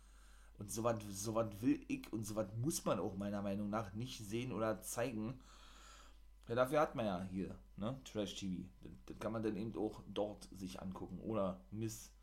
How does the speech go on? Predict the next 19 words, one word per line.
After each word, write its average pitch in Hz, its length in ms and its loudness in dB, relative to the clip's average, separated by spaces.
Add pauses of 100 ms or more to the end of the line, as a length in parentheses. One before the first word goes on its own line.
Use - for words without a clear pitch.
(140)
Miss, 113 420 -4
äh, 98 420 0 (240)
nicht 104 160 -4
Miss 110 220 -2
T 110 60 -4
V 104 240 0
hier, 101 300 0 (1700)
Mister 139 340 4
und 127 100 6
Misses 123 380 2
oder 104 180 4
Total 120 340 4
Divas 117 380 4
und 107 60 0
so 98 80 0
was. 98 140 2
Das 107 120 -4
ist 117 60 -2
ja 92 220 2